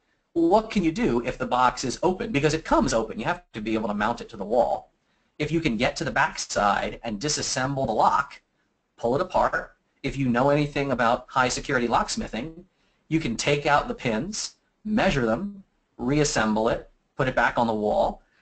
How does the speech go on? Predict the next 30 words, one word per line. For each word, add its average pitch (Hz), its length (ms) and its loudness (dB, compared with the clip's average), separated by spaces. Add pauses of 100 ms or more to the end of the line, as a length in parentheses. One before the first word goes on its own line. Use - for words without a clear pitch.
(140)
and 127 160 2
then 135 280 2
there 110 220 -2
you 156 120 0
go. 302 360 0
We 120 160 0
have 117 220 0
the 160 60 -8
Kentucky 202 360 -2
key 127 160 -2
box. - 680 -8
We 117 160 -4
have 113 200 2
the 131 60 -4
Virginia 139 360 0
key 110 180 -6
box. - 400 -6
We 107 120 -4
have 110 100 -2
the 117 60 -2
Louisiana 131 440 0
key 113 160 -6
box. - 360 -8
We've 139 140 -2
done 131 200 2
this 127 200 -2
a 120 40 0
lot 120 260 4
of 135 120 -2
places, - 640 -10